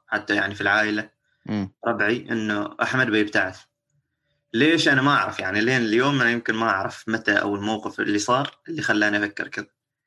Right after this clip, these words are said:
Speaker 2: Yeah.
Speaker 1: لكن يعني كان من سنين، يمكن صف ثامن، سابع كذا، أنا مفكر أبتعث.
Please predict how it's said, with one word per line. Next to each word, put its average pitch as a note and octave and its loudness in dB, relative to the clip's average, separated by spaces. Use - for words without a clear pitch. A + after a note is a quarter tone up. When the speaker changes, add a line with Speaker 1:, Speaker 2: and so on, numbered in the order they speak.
Speaker 2:
Yeah. F#2+ -4
Speaker 1:
لكن G#2 -4
يعني G#2 0
كان C3 2
من A2 2
سنين، A#2 0
يمكن G2+ -10
صف G#2 -10
ثامن، G#2 0
سابع G#2 -2
كذا، G#2 -2
أنا G#2 -4
مفكر - -12
أبتعث. - -10